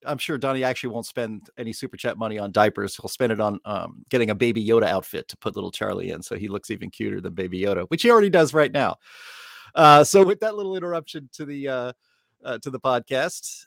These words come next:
uh, congratulations again, Donnie. Uh, uh, Charlie, little Charlie is just absolutely beautiful, and so, uh, it just, just makes my heart, uh, melt. Um, I think we're ready to move on to our next topic, which is about,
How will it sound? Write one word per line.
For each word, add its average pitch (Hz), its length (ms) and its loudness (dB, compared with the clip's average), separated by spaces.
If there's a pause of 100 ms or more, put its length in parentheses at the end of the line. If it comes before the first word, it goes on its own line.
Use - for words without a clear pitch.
uh, 113 220 -4
congratulations 113 640 -4
again, 110 240 2
Donnie. 117 500 2
Uh, 98 320 0 (560)
uh, 90 240 -8
Charlie, 107 380 0
little 104 180 -4
Charlie 107 300 -2
is 98 100 -6
just 107 220 -6
absolutely 104 360 -4
beautiful, 101 500 2
and 101 120 -8
so, 92 280 2
uh, 92 220 2 (160)
it 95 100 -12
just, 92 200 -10
just - 160 -10
makes 98 180 -6
my 95 120 -2
heart, 98 260 2 (280)
uh, 101 200 -2
melt. 139 380 0 (1000)
Um, 143 280 10
I 156 120 4
think 214 180 4
we're 202 120 10
ready 190 120 10
to 180 80 8
move 180 160 4
on 170 140 4
to 165 100 2
our 156 100 6
next 151 220 0
topic, 135 480 2
which 123 240 -4
is 120 320 2 (480)
about, 131 400 6